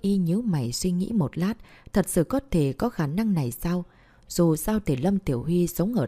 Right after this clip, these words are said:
đây cũng đã ba năm, từ đó tới giờ chưa đi tới trung tâm thương mại,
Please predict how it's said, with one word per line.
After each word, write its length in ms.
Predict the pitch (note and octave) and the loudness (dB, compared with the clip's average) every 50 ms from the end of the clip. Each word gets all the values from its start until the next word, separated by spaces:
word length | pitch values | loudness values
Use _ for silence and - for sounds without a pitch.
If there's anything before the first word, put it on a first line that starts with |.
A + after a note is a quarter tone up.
| - | -2
đây 140 | - D#3+ D#3+ | -2 -4 -4
cũng 260 | - - - G3+ G#3+ | -4 -6 -8 -8 -6
đã 140 | G#3 G#3 - - - | -6 -6 -8 -6 -4
ba 120 | E3+ E3 | -4 -4
năm, 320 | E3 E3 D#3+ E3 E3 E3 D#3 - - - - - - - - | -4 -4 -2 -2 -2 -4 -6 -8 -14 -20 -20 -20 -14 -4 2
từ 100 | A3 G#3 | 2 4
đó 180 | E3 F#3 F#3+ - | 4 4 2 2
tới 240 | - G#3+ A3+ C4 - - | 0 0 -2 -2 0 0
giờ 200 | F3 D#3 C3+ C3+ - | 0 2 0 0 -2
chưa 120 | - A#3 | -4 -4
đi 180 | G#3+ G#3 A3 A3 G#3+ | -2 0 -2 -2 0
tới 140 | - F3 G#3+ - | 0 -2 -2 -2
trung 200 | - A3 G3+ G3+ | -2 -2 -4 -2
tâm 240 | G3+ - F#3+ F#3+ F#3+ | -2 -2 -2 -2 -2
thương 280 | - G#3 G#3+ G3 F3+ | -2 -4 -2 -2 -2
mại, 240 | D#3 C#3+ A#2 - - | -2 -4 -4 -6 -8